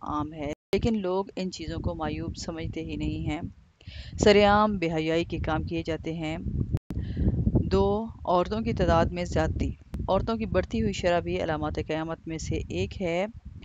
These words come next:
एक अदाद शुमार के मुताबिक सिर्फ पाकिस्तान में औरतों की शरह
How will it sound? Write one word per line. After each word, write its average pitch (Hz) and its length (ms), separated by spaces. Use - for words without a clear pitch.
एक 254 180
अदाद 240 260
शुमार 214 340
के 208 120
मुताबिक 170 500
सिर्फ - 380
पाकिस्तान 151 580
में 160 140
औरतों 180 320
की - 120
शरह 147 340